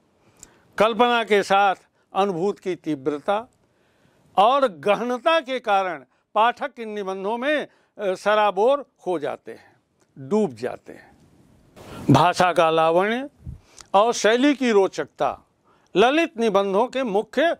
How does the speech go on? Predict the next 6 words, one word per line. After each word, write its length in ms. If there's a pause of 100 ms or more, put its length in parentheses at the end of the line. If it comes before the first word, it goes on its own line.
(200)
लक्षण 360
हैं। 200 (1700)
ललित 480
निबंधों 540
की 200
भाषा 540